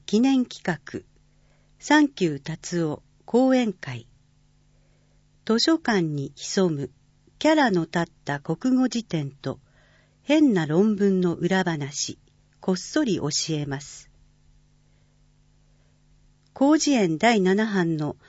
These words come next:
執筆者の一人であるサンキュー達夫氏による講演会を開催します。時、四月一日日曜午前十一時から午後零時三十分。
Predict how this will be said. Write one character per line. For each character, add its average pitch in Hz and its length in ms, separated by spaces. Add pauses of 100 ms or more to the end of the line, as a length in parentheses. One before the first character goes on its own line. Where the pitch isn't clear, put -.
(200)
執 - 220 (100)
筆 302 180
者 - 200
の 156 120
一 - 220
人 208 140
で 156 180
あ 151 120
る 143 240
サ 277 180
ン 277 80
キ 190 160
ュ 156 60
ー 143 80
達 165 320
夫 214 80
氏 180 160
に 151 120
よ 147 160
る 143 200 (160)
講 247 260
演 247 180
会 143 280
を 143 80
開 165 180
催 156 280
し - 180
ま 139 100
す。 - 260 (1300)
時、 185 420 (260)
四 - 200
月 277 260 (160)
一 240 80
日 226 300
日 202 380
曜 180 340 (100)
午 262 180
前 180 220
十 220 260
一 214 280
時 165 100
か 135 180
ら 135 200 (160)
午 247 120
後 202 160
零 240 220
時 143 140
三 190 260
十 180 160 (140)
分。 131 260